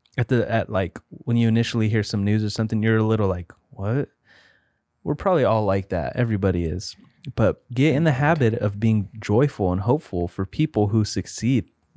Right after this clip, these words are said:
Be there to celebrate them. Be there to be like, "Dude, that's so awesome." Be the first person to,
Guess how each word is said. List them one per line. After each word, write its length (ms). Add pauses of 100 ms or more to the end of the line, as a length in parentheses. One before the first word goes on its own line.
(120)
Be 160
there 240
to 160
celebrate 580
them. 140
Be 120
there 160
to 80
be 140
like, 260
"Dude, 200
that's 220
so 280
awesome." 440 (320)
Be 100
the 100
first 420
person 400
to, 240